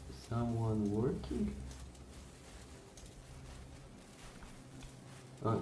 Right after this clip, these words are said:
Joe jeszcze. Czyli jakby ci pracownicy coś tu. Dwa tysiące sto trzydzieści siódmy, czyli jakby rok.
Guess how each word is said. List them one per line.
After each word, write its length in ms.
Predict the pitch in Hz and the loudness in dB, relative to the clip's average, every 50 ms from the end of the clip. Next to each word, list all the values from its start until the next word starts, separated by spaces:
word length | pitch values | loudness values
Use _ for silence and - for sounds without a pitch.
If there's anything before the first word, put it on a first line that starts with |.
| 95 - - 113 | 4 2 6 10
Joe 280 | 117 127 127 113 101 87 80 80 | 12 12 12 12 12 10 8 6
jeszcze. 380 | 98 - - - - - - - - - - - - - - - - - - - - - - - - - - - - - - | 2 0 -2 -4 -8 -6 -6 -4 -4 -6 -6 -10 -14 -14 -14 -14 -14 -14 -14 -12 -12 -12 -12 -12 -12 -10 -8 -8 -8 -4 2
Czyli 160 | - 104 107 | 6 10 10
jakby 300 | 107 104 101 101 104 104 | 10 10 10 8 6 4
ci 140 | - - 92 | 4 2 -2
pracownicy 880 | - - 113 113 110 - - 110 104 104 120 135 143 143 147 - 113 104 | 4 8 10 10 10 8 6 6 6 6 8 8 8 8 8 6 4 4
coś 160 | - 107 101 101 - - - | 6 4 4 4 2 2 2
tu. 60 | 107 104 - - - - - - - - - - - - - - - - - - - - - - - | 4 4 4 2 -4 -8 -10 -10 -12 -12 -12 -12 -12 -10 -10 -10 -10 -10 -10 -10 -12 -10 -8 -2 0
Dwa 240 | 110 104 107 123 127 | 0 6 8 8 8
tysiące 580 | 127 - 127 - - 127 131 131 - - 120 - | 8 6 4 10 10 10 10 10 10 8 6 6
sto 260 | - - - - 123 120 | 4 2 4 6 6 6
trzydzieści 460 | - - - 117 110 - - 127 - | 4 2 2 2 2 2 0 0 2
siódmy, 420 | - 120 120 113 104 104 98 95 95 - - - - - - - - | 4 6 6 6 6 6 6 6 4 2 -2 -8 -10 -12 -12 -10 -4
czyli 200 | - - 104 107 | 4 8 10 12
jakby 360 | 110 107 107 107 107 120 123 | 12 12 12 12 12 12 12
rok. 400 | 123 127 113 90 85 85 - - | 12 12 12 12 8 4 2 -2